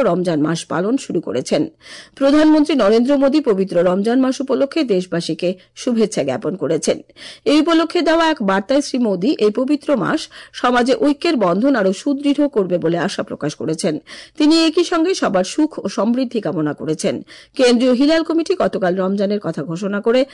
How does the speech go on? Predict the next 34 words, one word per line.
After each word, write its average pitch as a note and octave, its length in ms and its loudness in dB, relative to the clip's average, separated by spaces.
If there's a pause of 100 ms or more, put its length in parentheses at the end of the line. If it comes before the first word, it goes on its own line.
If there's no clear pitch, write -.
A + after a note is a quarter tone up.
(180)
আসামবাসীকে F3+ 720 -4
শুভেচ্ছা - 480 -8
জানিয়েছে। E3+ 480 -2 (560)
উল্লেখ্য, D#4 320 2
রমজান B3+ 440 4
হচ্ছে D4 220 0
ইসলামিক G#3+ 460 0
ক্যালেন্ডারের F3+ 560 0
নবম F3 340 -4
মাস G#3+ 280 -4
এবং F#3 200 0 (320)
এই C#4 120 2
পবিত্র D#4+ 480 2
মাসে F3 440 -2
এক G#3 200 -2
মাসের G#3+ 360 -2
উপবাসের F3 480 -4
শেষে F#3+ 360 -2 (300)
ঈদ B3+ 240 0
উল A#3 140 2
ফিতর F#3 380 0
পালন F3 320 -2
করা D#3+ 260 -2
হয়। F3+ 240 0 (460)
বরাক A#3+ 280 4
উপত্যকার E4+ 420 0
তিন E4 220 4
জেলায়ও D#4+ 320 2
আজ A3+ 280 0
থেকে G#3 240 0
রমজানের F#3+ 440 0
উপবাস E3 340 -4
শুরু C3+ 220 -4
হয়েছে। D#3 420 -2